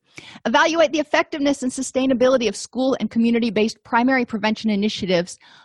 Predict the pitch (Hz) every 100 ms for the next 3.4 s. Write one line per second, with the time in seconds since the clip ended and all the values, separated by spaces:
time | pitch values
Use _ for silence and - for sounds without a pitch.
0 | _ 202 208 196 - 208 247 254 254 -
1 | 190 220 214 202 208 208 208 - 208 208
2 | 220 220 185 196 - 214 180 165 175 -
3 | - 175 -